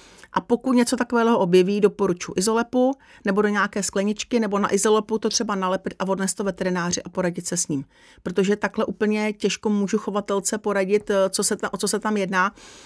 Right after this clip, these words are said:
Ale spíš bych, eh, píděla potom onemocnění nějaké té kůže nebo celkového toho zdravotního stavu toho zvířete.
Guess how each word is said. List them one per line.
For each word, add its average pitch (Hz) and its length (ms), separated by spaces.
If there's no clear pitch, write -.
Ale 208 240
spíš 220 340
bych, 220 300
eh, 214 320
píděla 208 440
potom 208 400
onemocnění 202 640
nějaké 208 380
té 214 140
kůže 202 400
nebo 196 220
celkového 190 460
toho 196 160
zdravotního 185 500
stavu 175 300
toho 175 200
zvířete. 160 460